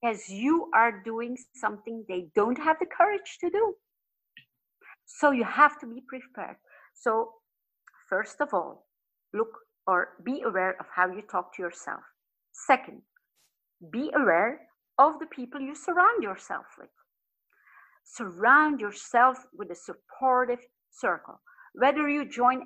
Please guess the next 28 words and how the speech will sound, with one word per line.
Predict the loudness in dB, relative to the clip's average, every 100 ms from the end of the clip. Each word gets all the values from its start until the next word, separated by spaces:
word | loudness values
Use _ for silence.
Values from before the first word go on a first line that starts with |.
| -6
a | -4
mastermind, | 0 2 2 0 -10 -6 -6 -6 -10 -20 -10
whether | -6 -6 -6
you | -10 -8
join | -4 -2 -4
a | -8 -6 -2
Facebook | 0 0 -4 -8
group, | -4 -6 -6 -12 -4
whether | -2 -2
you | -6 -18 -20 -20 -10
join, | 0 4 4 2 -4
you | -10
have | -6 -2 -2 -4
to, | -8 -8 _ _ _ _
you | -4
know, | -2 -2
like, | -2 -4 -10 _ _ _
have | -4 0 0
supportive, | -2 -18 -20 -16 0 2 2 0 -6 -4
encouraging | -4 -2 0 4 4 2 -6 -10 -10 -8
people, | -6 -4 -6 -8 -12 -20 -20 _
because | -8 -2 2 2 0 -18 _ _ _ _ _ _ _ _ _ _
starting | -20 -20 -8 2 6 6 2 -4
a | -6
business, | -6 -8 -8 -10 -12 -14 -20 _ -4
developing | -4 -2 4 6 6 4 0 -2
a | -2
business, | 2 2 2 -6 -8 -14